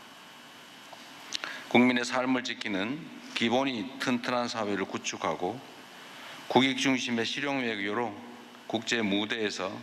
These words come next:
당당하게 국익을 지켜내겠습니다. 국정기획위원회의 안을 면밀하고 신속하게 검토해서 가능한 범위 내에서 최대한 이행해 나가겠습니다.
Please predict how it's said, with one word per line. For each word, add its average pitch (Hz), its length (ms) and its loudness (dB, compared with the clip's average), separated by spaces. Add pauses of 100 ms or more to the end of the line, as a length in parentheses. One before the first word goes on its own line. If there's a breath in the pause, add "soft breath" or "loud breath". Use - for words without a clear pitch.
(180)
당당하게 95 800 0 (220)
국익을 101 440 0
지켜내겠습니다. 85 1300 -4 (1900 loud breath)
국정기획위원회의 131 1160 4
안을 120 400 2
면밀하고 123 960 0
신속하게 131 800 -2
검토해서 98 720 0 (720)
가능한 92 480 2
범위 85 260 2
내에서 78 340 -2
최대한 113 580 -2 (200)
이행해 95 640 0
나가겠습니다. 85 760 -2